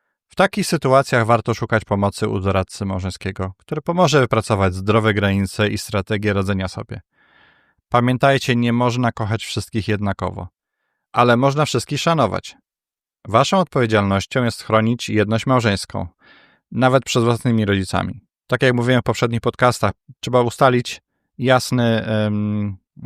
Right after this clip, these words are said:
hierarchię osób. Pamiętać, żeby Pana Boga stawiać na pierwszym miejscu,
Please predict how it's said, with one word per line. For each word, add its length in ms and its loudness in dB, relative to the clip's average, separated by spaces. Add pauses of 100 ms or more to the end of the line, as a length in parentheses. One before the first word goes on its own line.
(180)
hierarchię 600 2 (420)
osób. 480 -2 (460)
Pamiętać, 400 0
żeby 340 4 (180)
Pana 220 2
Boga 240 2
stawiać 260 0 (180)
na 120 -4
pierwszym 320 -6
miejscu, 460 -4